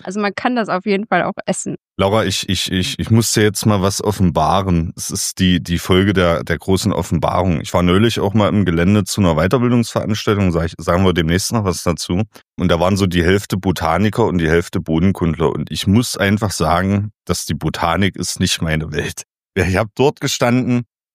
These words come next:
Speaker 2: es waren permanent Leu-, Leute, die sich gefreut haben, „Oh, schau mal, Ru-, Ru-, Ruticula, Ruticula, was für ein schöner Anblick“ und so weiter.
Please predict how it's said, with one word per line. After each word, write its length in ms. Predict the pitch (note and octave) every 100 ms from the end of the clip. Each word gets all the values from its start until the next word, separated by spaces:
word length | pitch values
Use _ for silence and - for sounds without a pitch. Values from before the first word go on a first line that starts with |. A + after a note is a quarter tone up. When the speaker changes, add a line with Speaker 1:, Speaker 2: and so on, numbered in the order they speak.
| G#2
Speaker 2:
es 200 | - -
waren 320 | F#2 A2 A2
permanent 600 | G2 G#2+ C#3 B2+ A#2+ A2
Leu-, 180 | G2+ A2 G#2+
Leute, 340 | G#2+ A#2 A#2+
die 160 | A2+ A#2
sich 220 | G#2 -
gefreut 420 | F2+ - A2 -
haben, 200 | G2 F#2
„Oh, 120 | -
schau 300 | D#3 - C3+
mal, 160 | D3 A#2
Ru-, 220 | G2 A2 B2+
Ru-, 240 | - A#2+ G#2+ -
Ruticula, 760 | - A2 G#2+ F3 E3+ F3 D#3 C#3
Ruticula, 840 | C3+ C3 - F3+ - C#3+ F#2 F2+
was 180 | F#2 -
für 120 | - F2
ein 140 | G#2
schöner 380 | G#2 C#3+ E3 D3+
Anblick“ 500 | - C#3 C#3+ G#2 E2+
und 160 | F#2 F2
so 140 | F2+
weiter. 240 | E2+ F2+